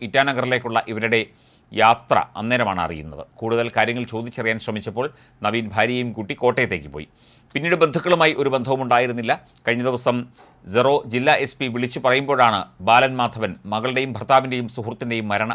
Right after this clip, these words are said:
വിവരം അറിയുന്നത്. "സന്തോഷത്തോടെ ജീവിച്ചു, പരിഭവമോ പരാതിയോ ഇല്ല, ഇഷ്ടപ്പെട്ട സ്ഥലത്തേക്ക് പോകുന്നു" എന്നെഴുതിയ ആത്മഹത്യാക്കുറിപ്പിൽ മൂന്ന് പേരും ഒപ്പിട്ടിരുന്നു. ഈ കുറിപ്പിലാണ് ദേവിയുടെ അച്ഛൻ്റെ ഫോൺ നമ്പരും ഉണ്ടായിരുന്നത്. അടുത്ത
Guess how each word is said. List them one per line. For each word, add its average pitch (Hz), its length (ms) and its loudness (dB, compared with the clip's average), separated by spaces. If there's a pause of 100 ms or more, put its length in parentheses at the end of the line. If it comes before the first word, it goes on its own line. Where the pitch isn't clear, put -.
(120)
വിവരം 95 300 -4
അറിയുന്നത്. 78 360 -10 (600)
"സന്തോഷത്തോടെ 151 640 2
ജീവിച്ചു, 131 300 -2 (100)
പരിഭവമോ 131 600 2
പരാതിയോ 139 440 6
ഇല്ല, 113 100 2 (460)
ഇഷ്ടപ്പെട്ട 147 400 0
സ്ഥലത്തേക്ക് 139 500 0
പോകുന്നു" 131 280 -2 (120)
എന്നെഴുതിയ 120 420 0
ആത്മഹത്യാക്കുറിപ്പിൽ 127 760 -2 (300)
മൂന്ന് 143 220 -4
പേരും 110 180 0 (100)
ഒപ്പിട്ടിരുന്നു. 80 480 -8 (480)
ഈ 120 160 -6
കുറിപ്പിലാണ് 127 460 0 (100)
ദേവിയുടെ 127 380 2
അച്ഛൻ്റെ 131 340 -2
ഫോൺ 123 200 0
നമ്പരും 127 280 -2
ഉണ്ടായിരുന്നത്. 107 480 0 (720)
അടുത്ത 131 260 2